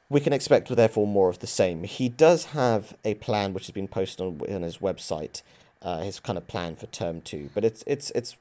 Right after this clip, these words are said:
a mixture of harsher immigration measures, uh, account-, continuance of a bonfire of regulation, things like finishing off the wall, these sorts of things. More action on China, on trade, things we've heard before.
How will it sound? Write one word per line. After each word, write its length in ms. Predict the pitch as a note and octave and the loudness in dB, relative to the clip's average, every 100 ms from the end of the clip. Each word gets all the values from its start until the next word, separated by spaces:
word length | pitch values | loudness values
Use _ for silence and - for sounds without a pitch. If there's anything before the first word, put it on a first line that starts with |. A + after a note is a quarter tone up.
| _ - | _ -2
a 100 | A2 | 0
mixture 440 | A#2+ - - G#2+ | 0 -2 0 2
of 140 | F#2 | 0
harsher 420 | - F2 D#2+ C#2 C#2+ | -2 -4 -4 -6 -6
immigration 720 | E2 D#2+ G#2+ A2+ A2 G#2 G2 | -6 2 2 2 0 -2 0
measures, 540 | G2+ G2 F#2+ F#2 - - - - _ - | 0 0 0 0 -6 -14 -20 -20 _ -6
uh, 200 | D#2+ D#2 | -4 -2
account-, 680 | - - F#2+ - D#2 D2+ - | -6 -6 -6 -6 -8 -10 -14
continuance 540 | - A#2 F#2 F#2 E2+ - | -14 -6 -2 -2 -4 -8
of 80 | |
a 60 | D2 | -8
bonfire 360 | E2+ D#2+ D2 A1 | -4 -4 -4 -6
of 120 | - | -6
regulation, 800 | D2 - A2 A#2+ - A2 G#2+ A2+ - _ - - - | -8 2 6 6 4 0 0 -4 -12 _ -20 -20 -2
things 400 | G2 F#2+ F2 - - | 0 2 -2 -8 -6
like 360 | F#2 F2 - _ - | -4 -4 -4 _ -12
finishing 440 | - C#2+ - C2+ | -8 -8 -8 -10
off 180 | B1+ - | -12 -12
the 80 | C#2+ | -8
wall, 540 | G#2 A2+ A#2 A2 A2+ - _ | 2 4 4 2 -2 -10 _
these 220 | A#2 G#2 - | -2 0 -2
sorts 260 | - - | -6 -8
of 80 | G#2 | -12
things. 380 | - B1 A#1 - _ _ | -14 -14 -14 -18 _ _
More 200 | - G2+ | -2 2
action 240 | F#2 - E2+ | 2 -2 -6
on 120 | E2+ | -6
China, 560 | - G#2 G#2 G2 G2 - | -2 0 2 2 0 -2
on 160 | A#1+ C2+ | -6 -12
trade, 560 | - G2+ G2+ G3 G3 - _ _ _ _ - - - - | 0 2 4 2 -2 -8 _ _ _ _ -20 -18 -16 -2
things 320 | - F3+ D3+ | 2 4 4
we've 200 | B2 A2+ | 2 4
heard 260 | A#2 G2+ | 4 4
before. 400 | - - E2+ B1+ | 2 -4 -2 -4